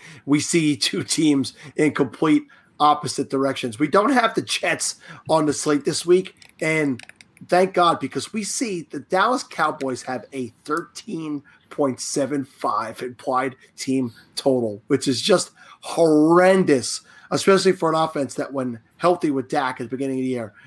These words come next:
was putting up, you know, thirty to forty points a game. It's amazing how they have crashed down to earth. So the total in this game is only at forty-one, with Pittsburgh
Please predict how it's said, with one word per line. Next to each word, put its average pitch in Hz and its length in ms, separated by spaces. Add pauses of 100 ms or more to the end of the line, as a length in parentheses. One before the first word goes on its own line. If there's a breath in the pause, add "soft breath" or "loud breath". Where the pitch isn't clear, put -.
was 135 160
putting 139 240
up, - 240
you 165 80
know, 123 100
thirty 139 460
to 123 80
forty 131 300
points - 500 (400 soft breath)
a 127 100
game. 113 340
It's 113 160
amazing 127 640 (280 soft breath)
how 147 220
they 143 120
have 123 140
crashed 123 400
down 117 160
to 95 40
earth. 107 240
So 131 120
the 123 100
total 170 480
in 123 60
this 123 120
game 123 320 (280 soft breath)
is - 240
only 175 260
at 143 180
forty-one, 139 560
with 117 200
Pittsburgh 135 480